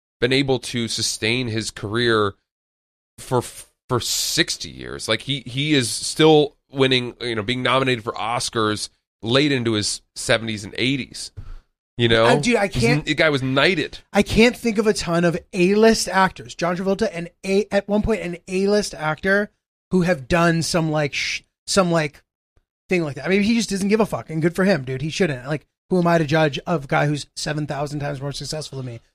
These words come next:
Speaker 2: But, like, I can't, I would never do something like that.
Speaker 1: I think my
Speaker 2: I can
Speaker 1: thought,
Speaker 2: say that pretty confidently.
Speaker 1: my thought about John Travolta there would be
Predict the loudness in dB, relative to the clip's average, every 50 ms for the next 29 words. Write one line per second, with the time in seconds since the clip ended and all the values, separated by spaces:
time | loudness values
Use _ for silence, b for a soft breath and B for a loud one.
0 | _ _ _ 6 6 6 8 8 6 6 6 4 2 0 0 0 0 2 2 4
1 | 4 4 2 0 0 2 2 4 2 2 0 0 -4 -4 -6 -6 -8 -8 -8 -10
2 | -12 -14 -16 -18 -20 -20 _ _ _ -2 0 0 2 0 -2 0 0 0 2 2
3 | 4 4 4 6 6 6 4 4 2 0 0 -2 -2 -2 -4 -8 -10 -12 -14 -10
4 | -6 -4 -4 -4 -2 2 4 4 4 4 2 2 2 0 0 0 -2 -2 -2 -2
5 | -4 -8 -10 -4 -2 -2 -2 -2 -2 -6 -8 -6 -4 -4 -2 -2 -2 -2 -2 -4
6 | -6 -8 -4 0 0 0 0 -2 -4 -4 -4 -2 -2 -4 -4 -4 -6 -6 -6 -8